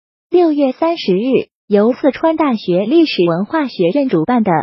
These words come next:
第三届世界史外语教学改革研讨会在线上线下同步召开。与会专家学者围绕近二十年世界史外语教学改革的回顾与总结、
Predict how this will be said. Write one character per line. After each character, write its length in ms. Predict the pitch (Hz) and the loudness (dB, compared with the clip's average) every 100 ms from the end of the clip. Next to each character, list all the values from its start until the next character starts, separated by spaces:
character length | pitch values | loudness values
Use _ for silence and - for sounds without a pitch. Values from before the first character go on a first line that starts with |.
| - _ _ | -4 _ _
第 160 | 339 302 | -2 0
三 240 | 330 320 | 0 -2
届 180 | 311 285 | 2 0
世 220 | - 285 | 0 -4
界 180 | 247 302 | -2 -2
史 320 | 254 196 165 | 0 0 0
外 220 | 190 285 | 0 -2
语 200 | 202 170 | -2 -2
教 280 | 160 294 269 | -2 -4 -4
学 240 | 214 196 220 | -2 -2 -2
改 240 | 190 135 | -2 -4
革 180 | - 185 | -2 0
研 180 | 214 262 | 0 -2
讨 280 | 233 151 | -2 -2
会 340 | 156 269 220 - _ _ | -2 -2 -2 -4 _ _
在 220 | 302 285 | -2 -2
线 260 | - 370 | 0 -2
上 220 | 285 285 254 | -2 0 0
线 260 | - 285 | 2 0
下 280 | 269 285 240 | 0 0 0
同 300 | 233 175 196 | -2 -4 -2
步 160 | 285 254 | -2 -2
召 200 | 294 254 | -2 -4
开。 380 | - 254 254 - _ _ _ _ | -2 -2 -2 -6 _ _ _ _
与 200 | 370 339 | 2 4
会 240 | 339 285 | 2 0
专 260 | - 330 330 | 2 0 2
家 160 | 339 | 0
学 240 | 339 226 214 | 0 0 0
者 140 | 196 127 190 | 2 0 2
围 140 | 185 | 0
绕 260 | 233 233 202 | 2 0 -2
近 240 | - 262 | -2 -4
二 240 | - 330 262 | -2 -2 -2
十 220 | - 202 | -2 -2
年 340 | 220 175 175 | 0 -2 -6
世 220 | 220 302 262 | -6 -6 -2
界 180 | 302 | -2
史 300 | 262 202 170 | 0 0 2
外 180 | 165 302 | 2 0
语 240 | 214 175 160 | 0 -2 -2
教 280 | - 277 | -4 -4
学 220 | 220 196 226 | -2 -2 -2
改 220 | 202 135 | -2 -4
革 220 | - 170 | -2 -2
的 140 | 247 | -2
回 220 | 233 180 208 | -2 -2 0
顾 280 | 277 214 - | 2 2 2
与 220 | 185 165 | 0 0
总 240 | 175 156 | 0 -2
结、 340 | 151 156 165 | -2 -2 -2